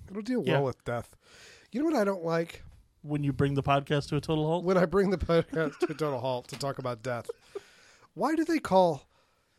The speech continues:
Speaker 1: like, your forties and fifties midlife crisis? Because, like, the average age, lifespan is, like, seventy-five, right?
Speaker 2: Mm-hmm.
Speaker 1: So we should be having our midlife crisis right now. Not in twenty years.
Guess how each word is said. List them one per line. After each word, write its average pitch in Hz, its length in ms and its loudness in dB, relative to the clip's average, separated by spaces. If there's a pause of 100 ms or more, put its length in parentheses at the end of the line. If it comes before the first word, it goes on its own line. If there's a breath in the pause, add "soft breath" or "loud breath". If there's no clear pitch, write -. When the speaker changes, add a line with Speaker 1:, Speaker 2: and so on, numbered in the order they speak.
(200)
Speaker 1:
like, 151 200 -2
your 131 120 -4
forties 139 580 -4
and 123 160 -6
fifties 139 680 -6 (420)
midlife 123 360 -6
crisis? 120 540 -8 (120)
Because, 170 240 -4
like, 175 140 -2
the 160 120 -8
average 175 400 0
age, 151 480 -4 (760 soft breath)
lifespan 180 460 -2
is, 127 140 -4
like, 123 220 -6
seventy-five, 127 720 -6
right? 123 240 -8 (220)
Speaker 2:
Mm-hmm. 147 220 -8 (160)
Speaker 1:
So - 260 -6
we 151 320 0
should 135 220 -2
be 131 100 -4
having 127 300 -4
our 117 80 -6
midlife 117 320 -8
crisis 113 360 -10
right 113 120 -12
now. 101 200 -16 (960)
Not 135 220 -4
in 123 100 -10
twenty 120 300 -10
years. 101 380 -16